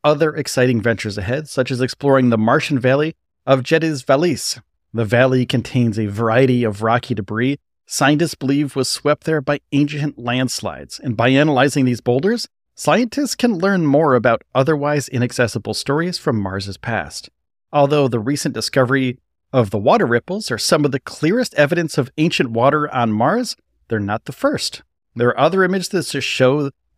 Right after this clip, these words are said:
how the water has shaped the Mars landscape,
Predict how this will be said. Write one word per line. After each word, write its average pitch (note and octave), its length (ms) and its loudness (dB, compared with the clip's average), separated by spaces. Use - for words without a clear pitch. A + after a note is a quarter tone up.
how D3 220 0
the D3+ 120 -2
water B2+ 300 0
has B2 140 -12
shaped - 440 -4
the C3 100 2
Mars G#2+ 600 -2
landscape, G#2 600 -6